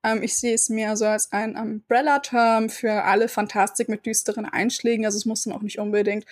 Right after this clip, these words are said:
Horror sein, es müssen nicht Horrorkreaturen oder Horrorthemen dabei sein. Es kann auch eine düstere Ästhetik sein, zum Beispiel inspiriert von Werken der schwarzen Romantik oder so etwas. Und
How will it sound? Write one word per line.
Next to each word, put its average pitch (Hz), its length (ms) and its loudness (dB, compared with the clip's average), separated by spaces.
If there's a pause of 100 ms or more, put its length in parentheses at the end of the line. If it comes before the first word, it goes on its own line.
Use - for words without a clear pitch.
(220)
Horror 226 260 4
sein, 220 220 4
es 220 100 -2
müssen 226 200 -2
nicht - 160 -6
Horrorkreaturen 214 600 0
oder 208 200 -6
Horrorthemen 226 500 0
dabei 214 340 2
sein. 214 260 -2 (260)
Es - 160 -2
kann 233 160 0
auch 214 140 0
eine 220 360 0 (580)
düstere 220 640 4
Ästhetik 247 540 -2
sein, 202 320 2
zum 208 180 0
Beispiel 202 340 2
inspiriert - 580 -2
von 214 160 -4
Werken 208 240 -2
der 202 80 -4
schwarzen 208 320 -4
Romantik 208 560 -4
oder 226 220 -2
so 220 140 -4
etwas. 277 460 -8 (640)
Und 240 460 2